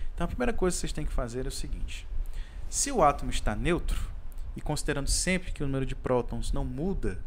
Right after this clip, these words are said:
porque nós estamos mexendo apenas, <coughs> estamos mexendo apenas na eletrosfera do átomo, <coughs> desculpe, a gente vai considerar que os prótons,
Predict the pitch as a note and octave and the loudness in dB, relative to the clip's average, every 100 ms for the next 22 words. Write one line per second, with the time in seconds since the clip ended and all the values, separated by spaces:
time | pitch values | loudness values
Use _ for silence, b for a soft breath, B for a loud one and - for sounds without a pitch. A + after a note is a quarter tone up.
0 | - - A2+ A2+ - A#2 A2+ A#2+ - A2+ | -4 -4 -4 -2 -2 0 2 2 2 2
1 | G#2+ - C#3+ B2+ A2+ - - B B B | 2 0 2 2 4 4 4 B B B
2 | B - - - A#3+ - E3+ A2 - - | B 0 8 12 12 12 8 6 -4 -6
3 | - - - - - - B2+ B2 A#2 A2+ | -8 -4 2 2 2 0 0 0 -2 -2
4 | A2 G#2+ B2 A#2 A2+ A2 A2 - - - | 0 0 0 -2 -2 -2 -2 -4 -6 -6
5 | - C3 A#2+ G2 G#2 A#2 D#3 - - - | 0 2 2 2 2 2 2 -2 0 0
6 | B B B B B B - - C4 - | B B B B B B -2 6 10 10
7 | F#4 - - - G3 D3+ - - - - | 10 8 6 6 4 2 0 -4 -6 0
8 | - - - - - - - - - B3+ | -2 0 -6 -4 -6 -4 -4 0 0 0
9 | - - - - - - A2 - - - | -2 -6 -4 -4 -2 0 0 -4 -4 -4
10 | - - - - - - B B B B | -4 -2 0 -2 -2 -4 B B B B
11 | C3 C#3 C3 B2+ A#2 - C3+ B2+ C3 - | 0 2 2 2 0 2 4 6 4 0
12 | C#3+ - - B2+ A#2+ - - G#3+ A3 - | -4 -4 -4 0 0 0 -4 -4 -2 -2
13 | - | -2